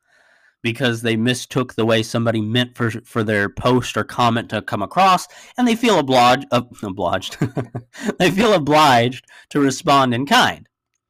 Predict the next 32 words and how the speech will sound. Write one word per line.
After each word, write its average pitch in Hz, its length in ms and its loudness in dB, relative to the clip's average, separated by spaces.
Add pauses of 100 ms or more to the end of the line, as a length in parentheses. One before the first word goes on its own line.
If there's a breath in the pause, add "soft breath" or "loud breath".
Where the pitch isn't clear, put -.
(220)
People 240 240 0
get 190 220 -4
defensive, 165 560 -6
right? 117 260 -2
That's 127 220 -8
what 123 120 0
happens 151 460 -2
when 117 100 -4
they 110 80 -6
get 110 160 -8
defensive. 104 480 -8
They 98 120 -8
think 147 280 -4
they've 131 180 -4
been 120 120 -4
attacked, 101 460 -6 (360 soft breath)
and 113 180 -4
so 113 440 -4 (180)
the 123 100 -2
way 127 200 0
that 127 160 -4
they 113 140 -2
respond 135 640 0
is 113 180 -8
automatically, 113 880 -2
there's 98 220 -10
a 98 40 -18
bit 107 120 -6
of 95 100 -8
an 92 60 -10
emotional 92 440 -8
charge, 160 540 2